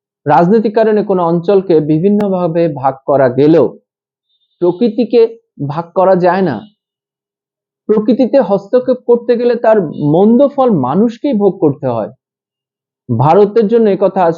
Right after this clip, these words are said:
শতভাগ প্রমাণিত যে প্রকৃতির সাথে কূটনীতি ও চাতুরতার কোনো সুযোগ নাই। বর্তমানে পৃথিবীর অধিকাংশ অঞ্চলে নদীকে যৌথ সম্পদের মতো বিবেচনা করা হয়।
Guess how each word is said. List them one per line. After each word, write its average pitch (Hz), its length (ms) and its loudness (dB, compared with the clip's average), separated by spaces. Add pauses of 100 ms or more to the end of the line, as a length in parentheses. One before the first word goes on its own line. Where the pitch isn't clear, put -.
(120)
শতভাগ 214 540 -2
প্রমাণিত 175 480 0
যে 143 180 2 (760)
প্রকৃতির 208 420 0
সাথে 214 260 0 (180)
কূটনীতি 220 600 0 (640)
ও 190 60 2 (140)
চাতুরতার 208 600 0 (440)
কোনো 277 260 4
সুযোগ 151 380 0
নাই। 110 180 -12 (2000)
বর্তমানে 208 420 2
পৃথিবীর 220 400 0 (100)
অধিকাংশ 214 500 0 (200)
অঞ্চলে 180 440 2
নদীকে 160 560 2 (580)
যৌথ 185 360 2 (120)
সম্পদের 185 580 -2
মতো 175 300 0 (1080)
বিবেচনা 160 540 0
করা 127 240 -2
হয়। 110 220 -8